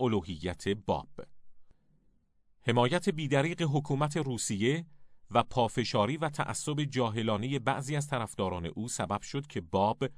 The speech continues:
ادعای نبوت بکند و کتاب بیان را در نسخ قرآن و اثبات دین خود نوشت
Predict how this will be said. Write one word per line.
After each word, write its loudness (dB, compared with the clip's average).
ادعای 2
نبوت -2
بکند -12
و 0
کتاب 2
بیان 0
را 4
در 4
نسخ -2
قرآن -2
و 4
اثبات 2
دین -2
خود -4
نوشت -4